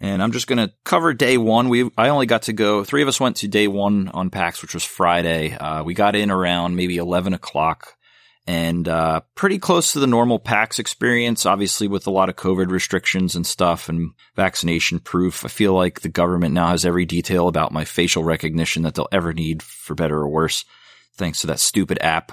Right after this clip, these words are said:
Uh, but yeah, it was smaller. Uh, I would say the, the merchant area where you can buy stuff was definitely less, um,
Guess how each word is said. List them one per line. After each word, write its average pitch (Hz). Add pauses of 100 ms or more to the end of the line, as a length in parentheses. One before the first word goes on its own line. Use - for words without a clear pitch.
Uh, 80 (760)
but 113
yeah, 117
it 120
was 123
smaller. 131 (100)
Uh, 95 (160)
I 98
would 98
say 104
the, 95 (100)
the 82
merchant 101
area 104
where 98
you 92
can 90
buy 87
stuff -
was 101
definitely 98
less, -
um, 82